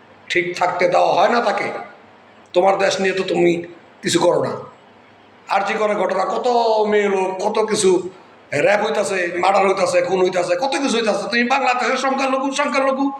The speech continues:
সংখ্যালঘু নিয়ে পড়ে রয়েছো। সংখ্যালঘু আমরা তো মনে করি না। তুমি কেন সংখ্যালঘু বলতে যাও? তোমরা কেন বলতে যাও সংখ্যালঘু? সংখ্যালঘুর বাচ্চা আইছে। আমরা সব হিন্দু, মুসলিম, বৌদ্ধ, খ্রিস্টান সব এক।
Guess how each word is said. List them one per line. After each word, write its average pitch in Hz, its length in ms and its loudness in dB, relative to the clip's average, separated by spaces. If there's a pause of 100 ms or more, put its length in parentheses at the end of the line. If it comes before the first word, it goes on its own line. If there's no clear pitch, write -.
(360)
সংখ্যালঘু 226 640 2
নিয়ে 214 200 0
পড়ে 220 200 2
রয়েছো। 196 220 -2
সংখ্যালঘু 220 400 2
আমরা 233 260 2
তো 269 80 0
মনে 311 200 0
করি 311 180 2
না। 302 120 0 (1800)
তুমি 247 180 2
কেন 302 180 2
সংখ্যালঘু 262 400 0
বলতে 226 260 0
যাও? - 360 -6 (680)
তোমরা 269 260 2
কেন 302 160 2
বলতে 262 280 0
যাও 156 200 -4
সংখ্যালঘু? 143 500 -2 (1900)
সংখ্যালঘুর 127 720 -2
বাচ্চা 120 300 -6
আইছে। - 280 -8 (680)
আমরা 190 360 2
সব 214 360 2
হিন্দু, 214 340 0
মুসলিম, 208 380 -2
বৌদ্ধ, 208 300 -2
খ্রিস্টান 208 340 -2
সব 208 220 2
এক। 233 500 0